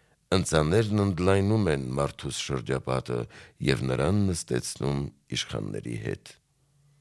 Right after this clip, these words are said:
Արդարն ինքն իր մասին չարախոսում է իր խոսքի սկզբին,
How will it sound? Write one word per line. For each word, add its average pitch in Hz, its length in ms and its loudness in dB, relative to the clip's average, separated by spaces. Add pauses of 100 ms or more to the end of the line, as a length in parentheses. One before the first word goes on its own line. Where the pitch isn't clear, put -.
(560)
Արդարն 113 520 8
ինքն 107 220 0
իր 101 160 4
մասին 87 540 2
չարախոսում 104 760 2
է 67 140 2 (300)
իր 82 260 0
խոսքի 76 320 -4
սկզբին, 65 580 -4